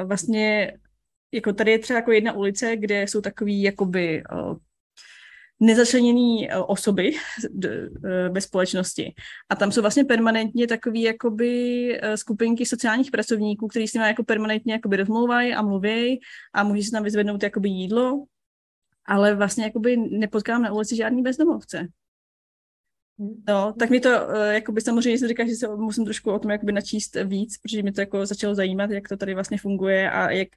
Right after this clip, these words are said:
Speaker 1: jak, jak je možný, že, eh, že to člověk bez-, bezdomovce nepotkává.
Speaker 2: Mhm,
Speaker 1: A
Speaker 2: mhm,
Speaker 1: jak je
Speaker 2: mhm.
Speaker 1: to dělaný, no. A takže, eh, tady k tomu a tomu tématu by jsem ráda připojila tvůj další aktivitu, a což jsou, eh, Architekti bez hranic.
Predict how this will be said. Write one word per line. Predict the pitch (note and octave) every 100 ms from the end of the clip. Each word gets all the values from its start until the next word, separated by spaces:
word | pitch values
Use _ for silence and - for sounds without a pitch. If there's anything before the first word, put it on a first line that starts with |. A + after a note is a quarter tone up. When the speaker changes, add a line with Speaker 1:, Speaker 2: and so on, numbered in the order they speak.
| - -
Speaker 1:
jak, | F#3+ - _ -
jak | G3 G#3+
je |
možný, | G#3 G3 F#3+ G3 G3+ G3
že, | F#3+ F#3+ F#3 F#3 - - - _ -
eh, | F3+
že | G3
to | G3+
člověk | G3+ G3
bez-, | G3 G3 G3
bezdomovce | G3+ G3+ G3+ G3
nepotkává. | G3 F#3 F3+ - D#3 - - G#3 _ _ _ _ _ - -
Speaker 2:
Mhm, | A#3 G#3 F#3+ A#3 -
Speaker 1:
A | A3 G#3 F#3 F3+
Speaker 2:
mhm, |
Speaker 1:
jak | F#3 G#3+ G#3
je |
Speaker 2:
mhm. | G3+
Speaker 1:
to | - F#3+ F#3 F3+ - _ -
dělaný, | G#3 F3+ -
no. | -
A | G#3+ A3+ - - _
takže, | - B3 A#3 C#4+ -
eh, | - A3
tady | A3 A#3+
k | B3 A#3+
tomu | B3 B3+
a |
tomu | C4+ D4+
tématu | D4+ A#3+ B3 B3+ C4 B3+
by | A#3+
jsem | C4+ C4
ráda | B3+ A#3+ A#3 B3
připojila | B3 C4 B3+ B3+ C4
tvůj | C#4 C4+ C4
další | A3+ A#3+ A#3+ D4+
aktivitu, | A#3+ - A3+ A3 A3+ A3
a |
což | A#3 A3
jsou, | - B3+ B3+
eh, | A3+ A3 A3
Architekti | A3+ A#3+ B3 B3
bez | D#4 C#4+
hranic. | D#4+ D#4 -